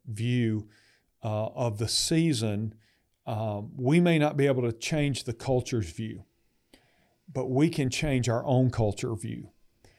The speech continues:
and we can change the culture of our home and our families,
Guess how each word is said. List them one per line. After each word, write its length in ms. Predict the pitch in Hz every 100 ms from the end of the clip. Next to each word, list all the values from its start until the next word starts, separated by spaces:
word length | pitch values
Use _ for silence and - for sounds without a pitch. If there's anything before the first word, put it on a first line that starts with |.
| _ _ _
and 160 | 110 110
we 100 | 127
can 160 | 135
change 320 | 117 143 123 -
the 100 | 113
culture 520 | - 147 123 131 113
of 80 | 107
our 100 | 101
home 560 | - 127 104 98 113 -
and 140 | 113
our 100 | 104
families, 800 | 98 - 123 117 110 101 - -